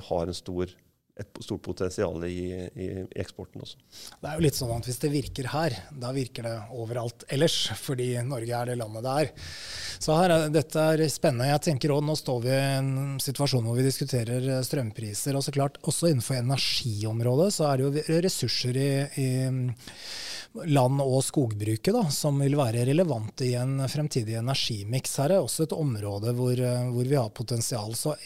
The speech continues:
Speaker 2: jeg tror mye av dette handler om hvordan stokker vi beina, hvordan forstår vi, eh, behovene da, som landbruket og for så vidt skogbruket har selv, hvordan lager vi verdikjeder som henger sammen hjemme, og hvordan forstår vi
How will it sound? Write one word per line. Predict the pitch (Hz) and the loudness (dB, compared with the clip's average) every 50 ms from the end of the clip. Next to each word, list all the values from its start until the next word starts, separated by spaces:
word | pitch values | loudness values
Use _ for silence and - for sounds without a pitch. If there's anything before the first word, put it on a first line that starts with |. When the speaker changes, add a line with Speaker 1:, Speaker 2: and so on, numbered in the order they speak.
| - | -12
Speaker 2:
jeg | - 147 143 127 | -10 -6 0 2
tror | 151 151 147 | 2 4 4
mye | 147 147 147 151 135 117 113 117 | 2 2 2 2 2 2 2 2
av | 127 143 139 | 4 4 4
dette | - 156 151 | 2 2 2
handler | 139 117 113 120 120 | 2 2 0 0 0
om | 117 120 117 | 0 0 -2
hvordan | 110 104 120 127 131 | 0 0 0 0 0
stokker | - - 123 - - - 107 107 | 0 0 -2 -2 -2 -4 -2 -2
vi | 110 110 | -2 -2
beina, | 107 107 104 104 107 127 160 165 | -2 -2 -2 -2 0 2 2 2
hvordan | 147 127 123 117 | 2 2 0 0
forstår | - 143 123 - - - 123 104 104 107 104 104 113 | -2 -2 -2 -2 -2 -2 -4 -4 -2 -2 -2 -2 0
vi, | 123 123 127 131 123 113 - - - - - - - - - - - - - - - - - _ - | 0 2 2 2 2 0 -2 -8 -16 -16 -16 -14 -14 -14 -12 -12 -12 -12 -12 -14 -14 -18 -18 _ -2
eh, | 180 143 131 131 127 123 123 | 0 2 2 4 4 4 6
behovene | 131 131 - - 135 117 113 117 113 123 151 175 | 6 6 6 4 4 4 4 4 4 4 6 6
da, | 175 156 | 6 4
som | - - 143 135 139 | 4 4 4 4 4
landbruket | 135 120 110 104 107 117 113 - - - 143 123 123 127 | 4 4 2 2 2 2 0 0 0 0 2 2 4 2
og | 123 123 | 2 2
for | 127 139 | 2 2
så | 151 139 | 2 2
vidt | - - | 2 2
skogbruket | - 127 110 104 104 110 - - 117 107 | 0 0 2 2 0 -2 0 0 0 0
har | 110 107 | 0 0
selv, | - - - 160 165 185 196 202 196 196 | 0 0 2 4 6 6 6 6 4 4
hvordan | 160 139 127 127 131 131 | 4 4 4 4 4 4
lager | 127 117 107 113 117 113 | 4 2 2 0 0 0
vi | 113 113 | 2 2
verdikjeder | 123 123 123 117 117 110 107 110 113 113 - - - 131 120 120 120 147 151 | 2 2 2 0 0 0 0 -2 -2 -2 -2 -2 0 0 0 0 2 0 2
som | 147 151 143 135 | 2 2 2 2
henger | 131 117 113 117 117 | 2 2 2 0 0
sammen | - - - - - 107 104 104 104 113 123 135 139 | -2 -2 -2 -2 -2 -2 -2 -2 -2 0 0 2 2
hjemme, | 135 127 117 110 123 160 | 2 2 2 2 2 2
og | 214 220 180 | 4 4 4
hvordan | 139 127 120 117 | 2 2 0 0
forstår | - 151 135 - - - 120 101 104 104 104 110 | 0 0 -2 -2 -2 -2 -4 -4 -4 -4 0 2
vi | 135 | 2